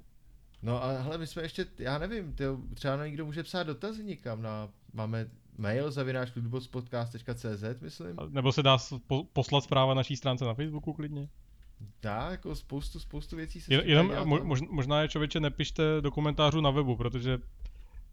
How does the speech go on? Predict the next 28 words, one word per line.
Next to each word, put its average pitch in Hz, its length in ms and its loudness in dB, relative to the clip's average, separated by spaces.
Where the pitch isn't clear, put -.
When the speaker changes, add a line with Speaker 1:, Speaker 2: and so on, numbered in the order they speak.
Speaker 2:
tam 131 280 2
ten 135 180 4
spam 139 220 2
filter 127 200 6
Speaker 1:
Jo, 147 40 8
to 143 60 6
Speaker 2:
nějak 147 200 8
nefunguje. 151 480 10
Speaker 1:
<laughs> - 460 -8
Speaker 2:
A 139 60 10
máme 143 260 10
tam 143 240 4
jako 147 200 2
třeba 147 280 6
mezi, 180 380 8
mezi 160 200 4
jednotlivýma 165 720 4
dílama, 139 460 4
od 139 240 0
minulého 156 300 6
dílu 143 200 4
jsem 151 160 2
nahromadil 147 380 6
čtyři 151 200 4
sta 156 120 2
dvacet 147 300 2
spamových 147 440 0
komentářů. 120 540 0